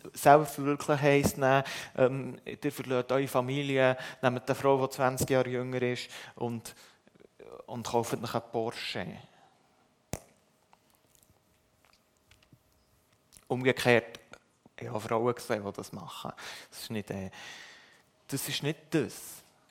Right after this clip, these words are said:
Dort, wo wir Verantwortung haben übernommen, dort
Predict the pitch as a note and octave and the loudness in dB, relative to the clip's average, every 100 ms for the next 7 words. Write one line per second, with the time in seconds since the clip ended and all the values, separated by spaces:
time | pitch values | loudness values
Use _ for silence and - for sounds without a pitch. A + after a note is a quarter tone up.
0 | _ _ _ _ _ _ _ _ - _ | _ _ _ _ _ _ _ _ -20 _
1 | - D3+ C3 B2+ C#3+ - B2+ D#3 D#3 D#3+ | 2 2 2 -4 -2 4 6 4 0 -4
2 | - - D#3+ D3+ D3+ - - _ - C#3 | -4 -4 0 2 0 -2 -14 _ -12 -10
3 | D3 D#3+ D3 G2 - - _ _ _ _ | -8 -2 -2 -2 -10 -14 _ _ _ _
4 | _ _ _ _ _ _ _ _ - - | _ _ _ _ _ _ _ _ -20 -16
5 | - - _ _ _ _ _ - _ _ | -16 -16 _ _ _ _ _ -20 _ _
6 | _ - A#2+ B2 | _ 0 0 0